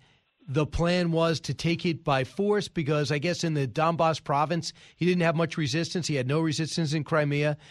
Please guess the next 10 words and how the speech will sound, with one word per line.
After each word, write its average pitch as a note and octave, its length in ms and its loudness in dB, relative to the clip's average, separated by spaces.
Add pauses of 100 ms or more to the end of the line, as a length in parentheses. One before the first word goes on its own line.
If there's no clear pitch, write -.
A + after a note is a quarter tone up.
(160)
That D#3+ 100 -2
he'd D#3 160 0
walk F3 280 2
into F3+ 180 0
those E3 240 0
cities F3 380 0
and D#3+ 100 0
just D#3 240 -2
take D#3 220 0
over. E3 340 2